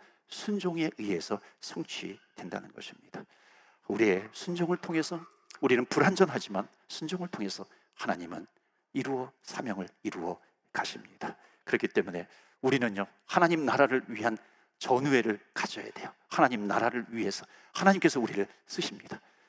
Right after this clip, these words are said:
자, 마지막으로 옆에 분 한번 쳐다보시겠어요? 한번 우리 전우회를 가지고 옆에 분에게 한번 인사하세요. 하나님은 형제님, 자매님을 사용하고 싶어 하십니다. 한번 인사해 주세요. 축복해 주세요. 하나님은 형제님을, 자매님을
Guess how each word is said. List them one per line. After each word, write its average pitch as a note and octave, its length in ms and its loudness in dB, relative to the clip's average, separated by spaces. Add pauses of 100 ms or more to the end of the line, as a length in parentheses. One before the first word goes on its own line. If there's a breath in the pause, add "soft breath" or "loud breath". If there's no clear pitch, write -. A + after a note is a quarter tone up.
(160)
자, - 100 -4
마지막으로 G2 400 2
옆에 A2 200 6
분 B2+ 140 0
한번 A2+ 180 0
쳐다보시겠어요? - 680 -4 (340 soft breath)
한번 A2+ 160 0
우리 G2+ 120 2
전우회를 A2+ 440 2
가지고 F#2+ 340 2
옆에 - 200 6
분에게 F#2+ 340 2
한번 G2+ 200 0
인사하세요. - 640 0 (400 soft breath)
하나님은 D3 440 6 (140)
형제님, C3+ 400 4
자매님을 A#2 480 4 (580 loud breath)
사용하고 G3 500 10
싶어 - 240 6
하십니다. A2 440 4
한번 A#2+ 300 4
인사해 A#2 300 4
주세요. G#2 320 2
축복해 - 420 2
주세요. G2+ 360 -4 (480 loud breath)
하나님은 A#2+ 440 6
형제님을, G#2 560 0
자매님을 G2+ 500 0